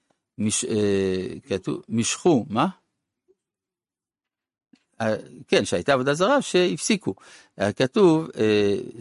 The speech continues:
"משכו וקחו לכם, שא, משכו ידיכם מעבודה זרה." גם בשנה השנית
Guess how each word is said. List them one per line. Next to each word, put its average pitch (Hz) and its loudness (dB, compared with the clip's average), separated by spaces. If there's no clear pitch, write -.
"משכו 120 0
וקחו 151 2
לכם, 110 0
שא, 135 -2
משכו 151 0
ידיכם 185 2
מעבודה 127 -2
זרה." 90 -6
גם 147 0
בשנה 123 0
השנית 147 -2